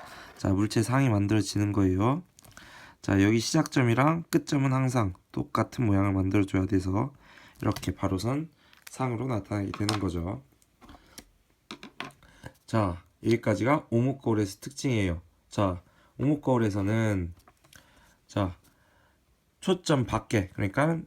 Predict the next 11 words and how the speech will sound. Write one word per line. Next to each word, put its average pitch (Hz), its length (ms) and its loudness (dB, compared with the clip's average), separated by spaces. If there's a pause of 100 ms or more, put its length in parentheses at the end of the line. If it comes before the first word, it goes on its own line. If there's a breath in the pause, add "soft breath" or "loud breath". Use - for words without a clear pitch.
거울로부터 117 680 2
멀리 131 400 4
떨어진 113 420 0
지점에서 98 840 0 (160)
물체가 101 340 -2
있는 95 280 0
경우에는 98 580 -2 (180)
뒤집어진 117 480 -2
상이 110 240 0
나오고요. 90 640 -2 (880 loud breath)
그리고 151 480 2